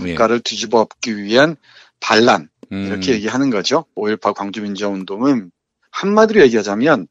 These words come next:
Speaker 2: 박정희 죽음 이후 군사 반란을 일으킨 신군부가 내란을 기획하고 또 전국에 계엄령을 내린 뒤에 민주주의에 관한 요청을 거부할 때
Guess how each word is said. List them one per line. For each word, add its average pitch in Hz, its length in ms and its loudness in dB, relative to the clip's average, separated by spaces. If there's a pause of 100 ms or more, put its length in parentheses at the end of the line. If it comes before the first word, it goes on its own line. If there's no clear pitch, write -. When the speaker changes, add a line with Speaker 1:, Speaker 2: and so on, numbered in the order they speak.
(920)
Speaker 2:
박정희 185 400 2
죽음 165 360 0
이후 165 340 6
군사 135 360 0
반란을 160 540 6
일으킨 135 720 0
신군부가 127 1000 -2
내란을 143 580 4
기획하고 120 840 -4 (460)
또 107 120 -4
전국에 113 560 -2
계엄령을 110 680 -2
내린 101 320 -4
뒤에 135 420 4 (260)
민주주의에 113 500 -2
관한 107 200 -2
요청을 110 480 -2
거부할 127 420 4
때 101 280 -2